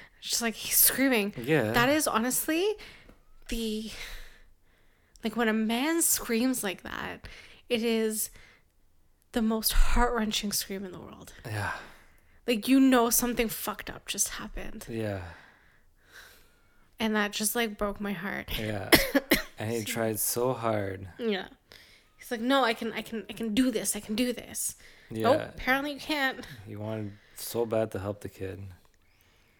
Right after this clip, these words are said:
Speaker 1: I was like, like, you said that he was, like, emotionless and stuff, but it's like he wa-, he wasn't. He cared.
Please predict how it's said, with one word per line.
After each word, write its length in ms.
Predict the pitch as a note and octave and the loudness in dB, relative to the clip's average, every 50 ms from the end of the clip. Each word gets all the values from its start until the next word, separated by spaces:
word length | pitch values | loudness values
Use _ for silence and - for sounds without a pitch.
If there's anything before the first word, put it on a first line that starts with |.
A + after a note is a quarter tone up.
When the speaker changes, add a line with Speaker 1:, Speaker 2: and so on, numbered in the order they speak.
| - - _ _ _ _ _ _ - | -20 -20 _ _ _ _ _ _ 0
Speaker 1:
I 100 | B3+ C4+ D4 | 2 2 2
was 80 | D4 | 2
like, 360 | D#4 E4+ F4 D#4+ D#4 C4 - A#3+ | 2 2 2 2 0 0 0 2
like, 140 | C4+ C4 A#3+ | 2 0 0
you 220 | B3+ C4 C4+ C#4 C4 | 0 -2 -2 0 0
said 240 | - - C4 B3+ | 2 2 2 2
that 100 | C4+ D4+ | 2 0
he 160 | D4 D4 D#4 D#4+ | 0 0 0 0
was, 140 | E4 D#4+ | 0 0
like, 100 | D#4+ D#4 | 0 -2
emotionless 640 | C#4 A#3+ A#3 G3+ G3+ G#3+ - - C4 C4 C#4 C4+ - | -2 -2 0 0 0 0 -2 -2 -4 -4 -2 -2 -2
and 100 | - C#4+ | -2 -2
stuff, 260 | - - D#4+ E4+ E4 - | -2 -2 -2 -2 -2 -2
but 80 | D4+ | -2
it's 160 | D4 C#4+ - D4 | -4 -2 -2 -2
like 140 | D4 C#4 | -4 -4
he 100 | - - B3+ - | -6 -10 -8 -4
wa-, 160 | - C4 - - | -4 -6 -6 -8
he 200 | - G#3+ - A#3+ | -12 -10 -8 -6
wasn't. 380 | A3 G#3 A#3 C#4+ - B3+ F3+ G3+ | -2 2 4 4 4 4 2 -2
He 80 | F#3+ - | -4 -8
cared. 840 | - - - - - A3 A#3 B3+ B3 - - - - F#3+ G#3 G#3+ | -8 -10 -8 -4 0 2 2 4 2 2 0 -2 -4 -6 -8 -8